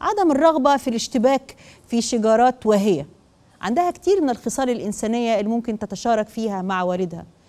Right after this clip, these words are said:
وتشاركنا في بعض التفاصيل النهاردة. حديث مطول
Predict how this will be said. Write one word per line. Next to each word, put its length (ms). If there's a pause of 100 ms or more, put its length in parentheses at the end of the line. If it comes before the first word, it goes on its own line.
(180)
وتشاركنا 800
في 200
بعض 240
التفاصيل 680 (280)
النهاردة. 480 (560)
حديث 420 (560)
مطول 600